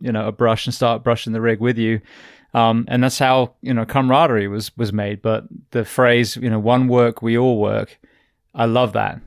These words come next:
You know, if you're the L T that's screwing around on their Facebook while your crew's out there, you know, working, then shame on you. You don't need to be doing all the grunt work all the time. But like you said, showing that you're part of a team,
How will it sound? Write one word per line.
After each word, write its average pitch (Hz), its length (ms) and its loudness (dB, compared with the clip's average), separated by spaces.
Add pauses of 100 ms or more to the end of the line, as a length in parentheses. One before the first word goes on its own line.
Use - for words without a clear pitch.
You 113 80 -4
know, 107 180 0
if 110 140 -4
you're 131 120 2
the 123 140 2
L 117 160 4
T 123 260 0
that's 113 360 -6
screwing 120 400 -2
around 117 240 2
on 110 100 0
their 110 100 2
Facebook 123 440 -2
while 107 160 -4
your 110 100 -2
crew's 120 340 -4
out 110 220 0
there, 107 360 -2 (420)
you 135 80 -2
know, 113 100 2
working, 113 760 0
then 117 140 0
shame 117 340 0
on 107 140 -2
you. 104 300 -4
You 123 140 -4
don't 131 160 2
need 123 100 0
to 120 80 -2
be 113 100 -4
doing 117 260 2
all 113 140 2
the 104 100 -6
grunt 113 320 -2
work 107 220 -4
all 143 220 2
the 113 80 -4
time. 104 420 -6 (440)
But 117 120 2
like 110 180 0
you 110 80 -4
said, 107 400 -2
showing 123 360 2
that 107 100 -2
you're 110 140 -4
part 120 280 0
of 113 80 -2
a 107 60 -6
team, 107 460 -6